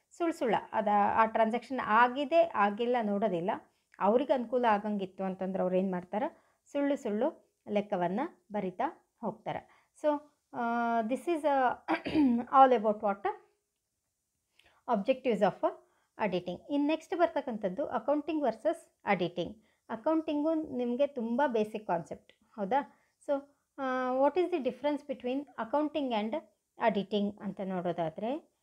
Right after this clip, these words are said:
ಆ, ನೀವು ಎಕ್ಸಾಮ್‌ನಲ್ಲಿ ಇದು ಫೈವ್ ಮಾರ್ಕ್ಸಿಗೆ ಮೆಜಾರಿಟಿ ಕೇಳ್ತಾ ಇರ್ತಾರೆ. ಫೈವ್ ಮಾರ್ಕ್ಸಿಗೆ ಕೇಳಿದವಾಗ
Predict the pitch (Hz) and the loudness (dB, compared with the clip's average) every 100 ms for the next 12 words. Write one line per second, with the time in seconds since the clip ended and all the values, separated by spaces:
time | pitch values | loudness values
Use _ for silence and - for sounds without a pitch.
0 | _ _ 262 220 226 269 269 254 247 - | _ _ -6 -4 0 2 4 4 2 -2
1 | - _ _ _ _ _ - 233 214 214 | -14 _ _ _ _ _ -6 -2 0 4
2 | 285 320 311 254 302 294 285 233 226 233 | 4 6 2 2 0 -2 -2 -2 0 -2
3 | 226 247 202 185 202 233 277 269 277 - | -2 -4 -2 0 0 0 2 0 -2 -2
4 | 202 - 202 190 - - - 175 247 - | -2 0 0 -2 -6 -10 -4 -2 -2 -4
5 | _ _ _ 277 302 302 294 294 240 208 | _ _ _ 2 4 2 0 -4 0 2
6 | 190 196 | 2 2